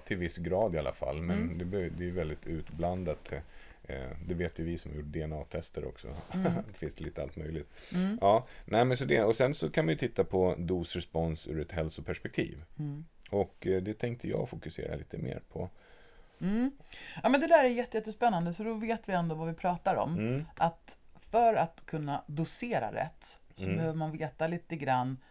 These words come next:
Speaker 2: vem man doserar till.
Speaker 1: Mm.
Speaker 2: Och man behöver också, för <clears throat> när du kommer till sjukhuset
Speaker 1: Mm.
Speaker 2: och till exempel ska göra en operation som jag fick göra då på mitt finger för något, två år sedan.
Speaker 1: Mm.
Speaker 2: Då behöver de också veta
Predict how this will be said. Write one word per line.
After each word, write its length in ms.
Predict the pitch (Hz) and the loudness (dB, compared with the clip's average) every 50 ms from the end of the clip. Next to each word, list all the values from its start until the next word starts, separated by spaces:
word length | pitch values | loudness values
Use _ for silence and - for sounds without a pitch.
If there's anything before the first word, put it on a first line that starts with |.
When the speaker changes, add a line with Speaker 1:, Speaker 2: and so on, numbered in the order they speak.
| - - | -20 -14
Speaker 2:
vem 540 | - 127 135 147 147 - 147 156 151 - 147 | -6 -2 2 4 4 4 4 2 -2 -2 -4
man 280 | 143 135 131 131 135 135 - - - - - - | -4 -4 -4 -4 -6 -8 -10 -16 -20 -20 -20 -12
doserar 500 | - 143 151 139 - 165 147 135 131 131 | -8 -6 -6 -6 -4 -4 -2 -2 -2 -2
till. 360 | - - 240 214 220 262 302 - - - - | -2 -4 -4 -2 -2 -4 -4 -6 -10 -12 -8
Speaker 1:
Mm. 360 | 92 92 92 95 107 131 160 - - - - - | -6 -4 -4 -4 -4 -6 -8 -10 -14 -20 -4 -2
Speaker 2:
Och 180 | - 233 - - | 0 0 2 2
man 140 | 220 214 | 0 0
behöver 360 | 190 196 202 202 196 202 - 220 | 2 2 2 2 2 0 -2 -4
också, 420 | 214 - - - - 233 233 233 - _ _ _ - | -6 -6 -10 -6 -4 -2 -2 -4 -6 _ _ _ -14
för 220 | - - 214 - - - - - 185 208 214 | -6 -4 -4 -4 -4 -8 -4 0 2 4 6
<clears throat> 300 | 202 175 156 147 - - | 6 4 2 0 -4 -6
när 120 | - 190 | -4 -4
du 100 | 220 214 | -4 -2
kommer 240 | - 180 165 160 147 | 0 0 -2 -2 -2
till 160 | - - 131 | -6 -10 -6
sjukhuset 640 | - 165 175 165 - 214 208 - - - - - - | -2 -2 -2 0 0 -2 -2 -2 -6 -10 -12 -8 -4
Speaker 1:
Mm. 260 | 85 180 107 139 165 | -2 0 0 -2 -2
Speaker 2:
och 120 | 135 - - | -6 -8 -10
till 80 | - | -12
exempel 360 | 139 - - - 127 - - - | -12 -10 -10 -10 -10 -10 -12 -12
ska 160 | - - 127 | -8 -4 -2
göra 120 | 127 117 | -2 -2
en 60 | 113 | -2
operation 480 | - - - - 131 - - 190 214 208 | -4 -8 -8 -8 -8 -6 -6 -6 -8 -8
som 120 | - 170 | -6 -8
jag 140 | 151 151 - | -8 -8 -8
fick 160 | - 143 - | -10 -8 -4
göra 200 | 156 143 135 139 | -2 0 0 0
då 200 | 135 123 120 139 - - - - - - - - - | -2 -4 -6 -6 -8 -14 -20 -20 -20 -20 -20 -20 -12
på 120 | - 131 | -8 -6
mitt 160 | 123 127 - | -6 -6 -8
finger 460 | - - 143 143 143 139 131 - - 131 | -8 -8 -6 -6 -4 -4 -4 -6 -6 -10
för 160 | - - - | -12 -12 -12
något, 360 | 139 127 - - - - - | -12 -12 -12 -14 -18 -20 -18
två 140 | - - 110 95 | -12 -10 -8 -8
år 100 | - 120 | -8 -6
sedan. 200 | - - 104 101 | -4 -2 0 0
Speaker 1:
Mm. 240 | 101 98 107 143 160 - - - - - - - - - - - _ - | 0 0 -2 -4 -6 -8 -14 -18 -20 -20 -20 -20 -20 -20 -20 -20 _ -4
Speaker 2:
Då 80 | 190 | 2
behöver 260 | 190 185 190 208 226 | 4 6 6 6 6
de 100 | 277 285 | 4 4
också 240 | 247 202 - - - | 4 2 2 -2 -6
veta 520 | 208 233 220 156 - - - 139 139 143 | -6 -4 -4 -6 -6 -4 -2 -2 0 -2